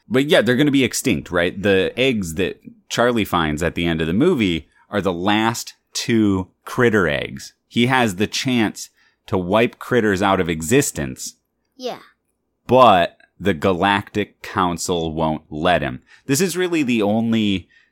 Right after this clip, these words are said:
Speaker 1: super sci-fi stuff we get in the movie other than the critters themselves. You know, there's, like, the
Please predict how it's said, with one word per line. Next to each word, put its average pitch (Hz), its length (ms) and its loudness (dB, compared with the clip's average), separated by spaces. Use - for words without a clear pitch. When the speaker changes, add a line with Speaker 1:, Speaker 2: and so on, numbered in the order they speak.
Speaker 1:
super - 420 -2
sci-fi 98 600 0
stuff - 480 -2
we 123 160 -4
get 131 160 0
in 131 100 -2
the 127 80 -4
movie 127 360 -2
other 104 220 0
than 95 200 -2
the 85 80 -4
critters 92 400 -4
themselves. 95 880 -4
You 117 140 -2
know, 113 180 0
there's, 95 240 -2
like, 90 220 -2
the 82 340 -2